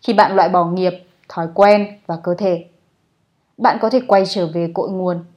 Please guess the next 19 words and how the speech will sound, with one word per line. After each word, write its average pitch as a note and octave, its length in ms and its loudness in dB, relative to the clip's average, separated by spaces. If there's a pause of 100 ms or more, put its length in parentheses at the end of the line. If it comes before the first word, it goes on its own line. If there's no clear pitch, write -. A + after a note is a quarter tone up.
(1200)
Khi A#3+ 120 -4
bạn G3+ 200 2
được F#3 100 -2
sinh G#3 240 -4
ra G3 220 4
lại G3 340 0
từ F#3+ 100 -4
đây, A#3 420 2 (340)
là A3 160 2
cơ C4 200 4
thể G#3+ 480 0
và E3 80 -6
tâm F3+ 260 -4
trí F3 300 -6
của G3 260 -4
vũ F#3 200 -8
trụ - 220 -8
vĩ F3 160 -10
đại, F#3+ 220 -4